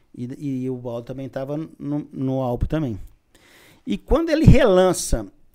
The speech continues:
a enciclopédia em noventa e sete, por aí, chamou, essa enciclopédia chama Atlético de Todos os Tempos, é,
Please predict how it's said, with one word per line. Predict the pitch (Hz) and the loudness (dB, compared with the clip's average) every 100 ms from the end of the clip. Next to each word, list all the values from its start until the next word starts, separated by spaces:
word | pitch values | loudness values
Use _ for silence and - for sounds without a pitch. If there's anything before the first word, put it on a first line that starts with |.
| - | -12
a | |
enciclopédia | 135 - 170 - 151 - 123 127 110 107 104 98 - _ _ _ _ _ - | -10 -8 -10 -6 -6 -4 -6 -6 -8 -12 -12 -14 -20 _ _ _ _ _ -10
em | |
noventa | 117 117 95 90 117 123 - | -8 -8 -10 -10 -10 -10 -10
e | 95 - _ _ - | -14 -14 _ _ -20
sete, | - - 98 117 127 120 98 - - | -20 -16 -10 -8 -8 -10 -14 -18 -20
por | - 110 104 | -16 -14 -12
aí, | 113 170 131 - _ _ _ _ _ _ _ _ _ _ _ _ _ | -8 -8 -10 -18 _ _ _ _ _ _ _ _ _ _ _ _ _
chamou, | - - 110 110 113 - _ - | -16 -10 -8 -8 -8 -12 _ -20
essa | 90 - | -18 -14
enciclopédia | 110 - 110 110 | -14 -12 -12 -12
chama | 104 113 | -12 -12
Atlético | 104 117 113 - | -12 -12 -12 -14
de | - | -16
Todos | 117 110 | -12 -12
os | 107 - | -14 -14
Tempos, | 123 151 151 - _ _ _ _ _ _ _ _ _ _ _ _ _ | -10 -10 -10 -16 _ _ _ _ _ _ _ _ _ _ _ _ _
é, | 113 120 110 107 101 95 - | -12 -10 -10 -10 -12 -14 -20